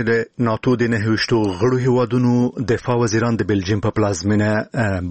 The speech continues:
بروکسل کې د افغانستان پر وضعیت خبرې وکړي. د ناټو عمومي منشي ینس استولتنبرګ پرون په بروکسل کې خبریالانو ته وویل چې په افغانستان کې د ناټو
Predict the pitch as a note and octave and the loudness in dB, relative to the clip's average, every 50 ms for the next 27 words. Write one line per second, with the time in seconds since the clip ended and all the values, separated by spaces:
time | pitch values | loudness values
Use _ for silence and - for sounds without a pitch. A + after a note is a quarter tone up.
0 | E2+ F2 G#2+ A#2+ - - - B2 G#2+ - A2 A#2 A2 - - A2 - - A2 - | -2 0 0 0 0 0 -2 -2 -2 0 -2 -2 -2 -2 -2 -4 -2 -2 -4 -4
1 | - G2+ F2 F2+ E2+ G2 F#2+ - - - A2 G2 F#2+ F#2 F2+ F#2 - - C3+ C#3+ | -2 -2 -2 -2 0 -2 -2 -2 -2 -2 0 0 0 0 0 0 0 0 0 0
2 | C3+ C3 _ - - - - - - - - G#2 G2 G2+ G2+ - - B2+ B2+ B2 | 0 -2 _ -16 -16 -14 -14 -14 -12 -4 0 0 0 0 -2 -2 -2 0 0 0
3 | A2 A2+ A2+ A2+ A#2 A2 A2 G#2+ G2+ - - A2 G2 G2+ G2+ G2+ - - - - | 0 0 0 0 2 2 2 0 0 0 0 0 2 2 0 0 -2 -4 -2 -2
4 | D#3+ B2 - - - A2+ G2 - G#2+ G2+ G2 G#2 G#2+ A#2+ - - C3 - - A#2 | -2 -2 -2 0 0 -2 0 0 -4 -2 0 0 -2 -2 0 0 -2 0 0 -2
5 | G#2 G#2+ G#2 G2 - G#2+ G2 G2 F#2+ F2+ G2 A2+ - - B2+ A2 G#2 - - A2+ | -2 -2 -2 -2 0 0 0 0 -2 0 -2 -2 0 0 -2 -2 -2 0 0 0
6 | A2 G#2 G2+ G2 G2+ G2+ G2 F#2+ - G2 F#2+ F#2+ F#2 G2 G#2 G#2+ G#2 G#2 - - | 0 2 0 0 -2 -2 -2 -4 -2 -2 0 2 2 4 4 2 2 0 -2 -4
7 | A2+ - - - - - - - - A2+ G#2+ G#2 A2 C#3 A#2+ - - A2+ A2 G#2 | -6 -6 -6 -14 -14 -14 -14 -6 0 2 2 2 2 0 -2 -2 -2 -2 -2 -2
8 | - A#2 G#2+ - A2 G#2 G2 F#2+ G2 - - | -2 -4 -4 0 0 0 0 0 -2 0 0